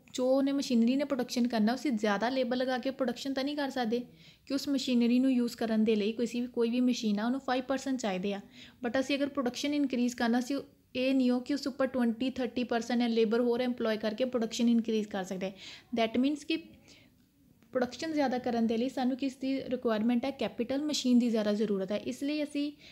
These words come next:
ਫੈਕਟਰ ਜਿਹੜੇ ਇੰਪਰਫੈਕਟ ਸਬਸਟੀਟਿਊਟਸ ਹੋਣ ਦੇ ਕਾਰਨ ਇੱਕ ਪੁਆਇੰਟ ਤੋਂ ਬਾਅਦ ਜਿਹੜਾ ਪ੍ਰੋਡਕਸ਼ਨ ਆ, ਉਹ ਡਿਮੀਨਿਸ਼ਿੰਗ ਕਰਨਾ ਸਟਾਰਟ ਕਰ ਜਾਂਦਾ। Next is poor coordination between the factors।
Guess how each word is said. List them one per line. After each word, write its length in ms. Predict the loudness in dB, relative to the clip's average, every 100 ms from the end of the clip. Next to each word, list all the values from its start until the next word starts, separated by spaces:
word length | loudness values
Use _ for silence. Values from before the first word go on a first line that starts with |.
| -16 -2
ਫੈਕਟਰ 380 | -2 0 -2
ਜਿਹੜੇ 200 | 0 0
ਇੰਪਰਫੈਕਟ 640 | -2 -4 -2 -2 -2 -6 -6
ਸਬਸਟੀਟਿਊਟਸ 640 | -10 -4 -4 -2 -4 -2
ਹੋਣ 200 | 0 2
ਦੇ 120 | 0
ਕਾਰਨ 380 | -2 -4 -4 -4 -6
ਇੱਕ 140 | -12
ਪੁਆਇੰਟ 320 | -6 -2 0
ਤੋਂ 120 | 0 -2
ਬਾਅਦ 200 | -2 -2
ਜਿਹੜਾ 220 | -4 -4
ਪ੍ਰੋਡਕਸ਼ਨ 500 | -4 -4 -4 -2 -2
ਆ, 40 |
ਉਹ 140 | 0 -2
ਡਿਮੀਨਿਸ਼ਿੰਗ 500 | 2 2 2 0 -2
ਕਰਨਾ 180 | -4
ਸਟਾਰਟ 280 | -6 -8 -8
ਕਰ 120 | -8
ਜਾਂਦਾ। 340 | -6 -6 -6 -10 -14 -20 -20 -8 -2
Next 340 | -2 -2 -4
is 100 | -4 -4 -2
poor 140 | -2
coordination 580 | 2 0 4 2 2 0
between 400 | -2 -2 0 0
the 140 | 0
factors। 540 | -2 -6 -4 -6 -6